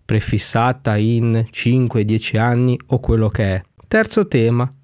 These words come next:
quante volte dovrò fare nel tempo il questionario sanitario? E qua si apre una grossa parentesi. Il questionario sanitario sono le regole del gioco della polizza. Mi spiego meglio.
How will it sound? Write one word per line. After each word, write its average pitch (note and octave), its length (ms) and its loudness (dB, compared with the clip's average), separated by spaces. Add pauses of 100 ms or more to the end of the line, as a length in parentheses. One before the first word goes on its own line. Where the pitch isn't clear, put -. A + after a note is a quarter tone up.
(100)
quante A#3+ 440 0
volte G#2+ 680 0
dovrò B2 320 2
fare D3+ 360 2
nel A#2 220 0
tempo C#3+ 340 2
il - 100 0
questionario B2 600 0
sanitario? F#2+ 880 0
E D#3+ 120 -4
qua D#3+ 180 0
si - 160 -2
apre B2 260 0
una A#2 160 0
grossa B2 360 0
parentesi. F#2+ 640 -2 (200)
Il E3 140 -2
questionario F3 580 0
sanitario A#2 800 -2 (100)
sono G2+ 760 0 (160)
le F3 180 2
regole B2 360 2
del C3+ 220 2
gioco F#2+ 480 -2 (300)
della G#2+ 260 0
polizza. F#2+ 580 -6 (360)
Mi F#3+ 160 2
spiego A#2+ 320 0
meglio. F#2+ 460 -2